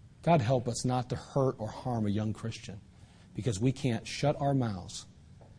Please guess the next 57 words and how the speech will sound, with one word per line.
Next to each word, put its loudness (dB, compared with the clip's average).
and -2
tell 4
the 0
truth, -4
or 0
tell 4
the -2
truth, -2
one -2
of -4
the -4
two. -8
Let's 0
be 4
honest 0
and -2
tell -4
the -8
truth. -10
And, 4
and 4
let's 2
not 4
tell 6
it 6
in 4
a 2
way 2
to -2
where 2
it -4
hurts -2
someone. -6
The -12
truth, 2
it -2
doesn't 2
have 0
to -2
be 4
that 0
way. -8
You 2
don't 4
have 0
to -4
go 4
around 4
telling 0
everybody 0
that -4
you 4
know 2
something -4
somebody -2
doesn't -6
know. -8